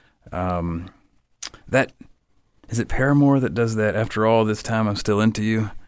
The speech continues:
That reminds me of somebody I was dating, so I don't listen to that one much.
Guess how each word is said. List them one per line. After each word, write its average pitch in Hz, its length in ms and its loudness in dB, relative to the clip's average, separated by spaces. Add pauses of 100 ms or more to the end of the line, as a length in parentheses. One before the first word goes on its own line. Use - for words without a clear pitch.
(340)
That 117 120 2
reminds 110 280 4
me 107 60 0
of 92 60 -2
somebody 101 220 2
I 98 40 2
was 92 120 -2
dating, 95 320 0
so 92 140 -4
I 101 60 0
don't 95 120 -2
listen 98 240 -4
to 87 60 -4
that 92 220 -6
one 98 100 -6
much. 95 480 -6